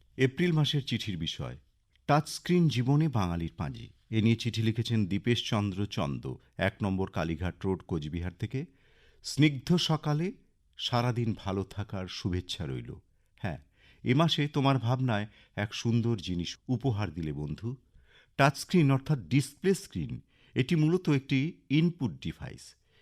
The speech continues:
এবং আউটপুট ডিভাইস উভয় হিসেবেই কাজ করে। টাচস্ক্রিন ব্যবহারকারীর স্পর্শকে শনাক্ত করে।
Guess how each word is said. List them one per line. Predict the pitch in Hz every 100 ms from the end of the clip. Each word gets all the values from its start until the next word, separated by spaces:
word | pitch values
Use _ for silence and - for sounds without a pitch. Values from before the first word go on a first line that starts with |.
| _
এবং | 120 135
আউটপুট | 113 110 - 90
ডিভাইস | 98 - - 69 - - _ _ -
উভয় | 113 143
হিসেবেই | 147 143 165 170
কাজ | 208 165 -
করে। | - - - _ _ _ _
টাচস্ক্রিন | 143 135 - - 196 170 139
ব্যবহারকারীর | 107 113 123 151 156 170 170
স্পর্শকে | 165 - 135 151 - 165 113 85 87 120
শনাক্ত | - 131 120 - 85
করে। | - 67 65